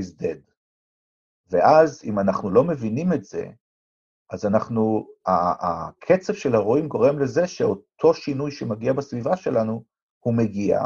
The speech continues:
ועד שאנחנו נערכים אליו, מגיע, אה, שינוי נוסף. ואז אנחנו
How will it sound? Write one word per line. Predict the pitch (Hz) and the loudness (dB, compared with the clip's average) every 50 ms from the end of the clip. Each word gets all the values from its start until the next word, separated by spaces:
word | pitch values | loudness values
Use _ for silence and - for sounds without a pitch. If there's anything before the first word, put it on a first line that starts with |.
| - - - | -4 -4 -4
ועד | - - 127 147 - | -2 2 2 2 2
שאנחנו | - 165 160 - - 151 | 0 -4 -4 -4 -4 0
נערכים | 135 135 123 113 - - 175 175 190 | 2 2 2 0 -2 -6 -2 2 2
אליו, | 175 143 131 117 | 4 4 2 2
מגיע, | 113 107 101 113 131 143 156 151 - _ _ _ _ _ - - | 0 -4 -4 0 2 2 2 2 -2 _ _ _ _ _ -10 -8
אה, | 104 104 101 101 98 | -6 -6 -6 -6 -8
שינוי | - - - 107 110 127 135 | -10 -10 -8 -6 -4 -4 -4
נוסף. | 127 139 131 - - 220 208 - - _ _ _ _ _ _ _ _ _ _ _ _ - | -4 -4 -4 0 4 4 4 4 2 _ _ _ _ _ _ _ _ _ _ _ _ 2
ואז | 98 98 131 170 | 6 6 6 6
אנחנו | 190 170 165 - 165 151 135 - | 6 2 0 0 0 -4 -4 -4